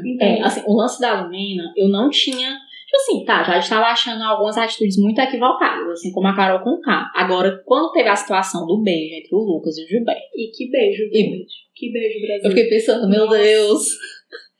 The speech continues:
Speaker 1: Porque
Speaker 2: Tesão.
Speaker 1: foi.
Speaker 2: Tesão.
Speaker 1: Foi, você viu, assim, eu, rapaz, eu, eu, eu fico, assim, indignada a pessoa ver um beijo daqueles e ainda dizer que foi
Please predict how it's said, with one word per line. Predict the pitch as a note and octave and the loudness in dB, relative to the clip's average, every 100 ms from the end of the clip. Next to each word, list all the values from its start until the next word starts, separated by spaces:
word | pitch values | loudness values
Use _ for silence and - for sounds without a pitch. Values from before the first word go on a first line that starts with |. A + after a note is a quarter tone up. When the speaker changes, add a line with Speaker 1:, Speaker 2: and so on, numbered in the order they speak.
| - - | -12 -2
Speaker 1:
Porque | A3+ A#3 - C4 A3 | 0 0 -4 2 4
Speaker 2:
Tesão. | B3+ B3+ A3+ B3+ B3+ A#3+ A3+ C4 | 6 4 0 -2 2 2 4 2
Speaker 1:
foi. | - A#3+ A3 F#3+ G3 | 2 0 2 2 0
Speaker 2:
Tesão. | A3 C#4 C#4 C4 | 2 4 4 4
Speaker 1:
Foi, | B3 B3+ | 4 4
você | B3+ B3 A#3+ C4 B3+ | 4 4 4 4 2
viu, | B3+ C4+ C4+ | 0 0 0
assim, | C4+ C#4 | 0 0
eu, | F4 G4+ - - | 0 0 -4 -8
rapaz, | - D4+ F4 F#4+ - | -2 0 2 0 0
eu, | C4 C4 B3 A#3 | -2 -2 -4 -2
eu, | B3 - _ - B3 C4+ - - | -2 -4 _ -14 -12 -10 -12 -6
eu | D4+ | 2
fico, | F#4 F4 | 4 4
assim, | D#4+ - D4 - | 2 0 -4 0
indignada | F4+ F#4+ F4 D4+ A3+ A3+ B3+ G#3+ G3 - - - - | 2 4 4 2 2 4 4 2 0 -4 -14 -12 -4
a | A#3+ | 0
pessoa | - - B3+ A#3+ | 0 2 2 2
ver | C#4 | 2
um | G#4 | 2
beijo | D4 D4+ B3 | 2 2 2
daqueles | A#3 - A#3 A#3+ A3+ G#3 | -2 0 0 0 0 -2
e | C#4 E4 | 0 0
ainda | F#4 D#4 | 2 0
dizer | D#4+ E4 C#4+ C#4 | 0 -2 0 -2
que | E4+ | -4
foi | - D4+ C4+ | -2 2 4